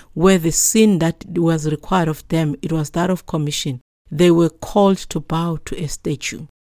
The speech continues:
Daniel, however, in chapter six, faced an easier situation, that is, a sin of omission. Not praying is easier to do if you are a lukewarm believer.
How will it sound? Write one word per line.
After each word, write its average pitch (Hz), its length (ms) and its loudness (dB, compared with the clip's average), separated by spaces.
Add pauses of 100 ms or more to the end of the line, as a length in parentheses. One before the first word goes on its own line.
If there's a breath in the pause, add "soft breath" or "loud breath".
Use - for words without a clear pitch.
(120)
Daniel, 202 340 4
however, 165 460 0
in 156 160 -4
chapter 165 300 -6
six, - 380 -4 (220)
faced 202 400 2
an 165 200 -2
easier 165 240 -4
situation, 147 760 -6 (300 soft breath)
that 170 260 0
is, - 360 -4 (140)
a 165 80 0
sin 160 500 -2
of - 220 -8
omission. - 560 -6 (260)
Not 202 280 2
praying 208 320 4
is 165 200 -2
easier 151 480 -2 (100)
to 160 100 -6
do 156 320 -2
if - 200 -6
you 156 120 0
are - 100 -6
a 160 80 -6
lukewarm 156 540 -4
believer. 139 500 -6